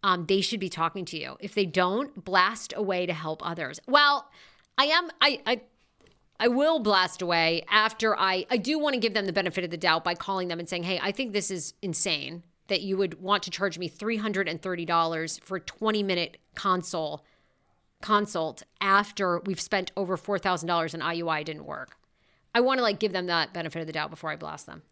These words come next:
And I need to look for another I V F doctor. And can I just say this? I, I say everything on the show, and if I get canceled, I get canceled. Um, I've also heard from other women that they only go to female I V F doctors. Now, look,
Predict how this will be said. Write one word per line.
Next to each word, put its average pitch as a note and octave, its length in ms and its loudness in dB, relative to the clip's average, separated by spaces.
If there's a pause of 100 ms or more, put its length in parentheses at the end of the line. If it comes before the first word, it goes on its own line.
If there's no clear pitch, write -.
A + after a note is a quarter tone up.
(120)
And C4+ 120 6
I B3 100 4
need A#3 180 0
to G#3+ 80 2
look G3+ 100 4
for G3+ 120 -2
another F3 300 -2
I E3+ 120 0
V F3 80 0
F E3 80 -2
doctor. - 360 -6
And D4 360 0
can B3 140 -10
I B3 60 -6
just D4 200 -6
say G3+ 160 -4
this? A3 280 -6
I, G#3 280 -4 (800)
I A3 60 -2
say A#3+ 180 2
everything A#3 300 2
on G#3+ 80 0
the G3+ 80 0
show, F#3+ 220 -4
and F#3 80 -4
if F3+ 100 -6
I F3 60 -4
get F3 160 -6
canceled, E3+ 320 -6
I D#3+ 60 -4
get D#3 120 -8
canceled. D3+ 300 -16 (440)
Um, B3+ 320 4 (280)
I've C4 180 4
also E4 320 2
heard B3 300 0
from A#3 160 -2
other G3 260 4
women F3 480 -2 (880)
that G#3 140 0
they C4+ 160 -4
only C#4 260 4
go A3+ 240 4
to A3+ 160 -2
female B3 560 2
I F#3 140 2
V F3+ 100 2
F E3+ 140 0
doctors. E3 360 -2
Now, A3+ 260 2
look, G#3 200 -2